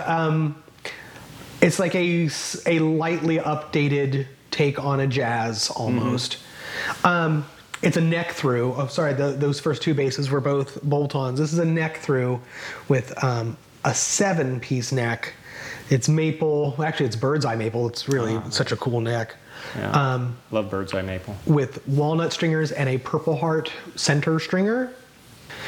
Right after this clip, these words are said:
Speaker 1: The fingerboard is Macassar ebony. The body is mahogany, and it's got a zebra wood top.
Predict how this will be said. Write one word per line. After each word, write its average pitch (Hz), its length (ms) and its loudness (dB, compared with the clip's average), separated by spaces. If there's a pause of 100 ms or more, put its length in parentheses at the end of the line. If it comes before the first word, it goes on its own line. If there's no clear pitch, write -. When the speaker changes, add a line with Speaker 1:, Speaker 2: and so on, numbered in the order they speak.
(260)
Speaker 1:
The 139 160 4
fingerboard 160 500 2
is 147 140 0
Macassar 135 640 -2
ebony. 180 420 2
The 135 140 0
body 143 600 0
is 120 560 -2
mahogany, 147 800 0 (380)
and 123 120 4
it's 117 140 -2
got 131 140 0
a 113 100 2
zebra 120 360 0
wood 113 300 0
top. 98 440 -4